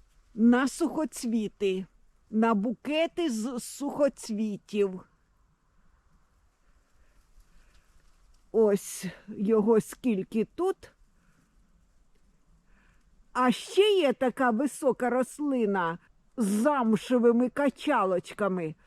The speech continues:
То називається рогіз. Тут немає. І видивляюсь, тут немає якраз. Тут лише очерет.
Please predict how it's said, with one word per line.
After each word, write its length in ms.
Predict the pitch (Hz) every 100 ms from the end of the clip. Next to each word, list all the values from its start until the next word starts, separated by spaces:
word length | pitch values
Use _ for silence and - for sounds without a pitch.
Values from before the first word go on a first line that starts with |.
| _
То 220 | 277 349
називається 1080 | 392 349 202 226 208 240 262 294 - - 285
рогіз. 840 | 269 302 240 190 226 214 190 156 226 214 - _ _ _ _ _ _ _ _ _ _ - - - - 185 175
Тут 260 | - 277 -
немає. 720 | 262 254 190 165 151 170 180 160
І 140 | 196 185
видивляюсь, 800 | 208 185 196 220 277 320 -
тут 260 | - 240 240
немає 400 | 226 208 180 156
якраз. 520 | 160 - 156 160 - -
Тут 160 | 240 - -
лише 540 | 208 208 - 269 254
очерет. 840 | - 226 - 220 190 131 - -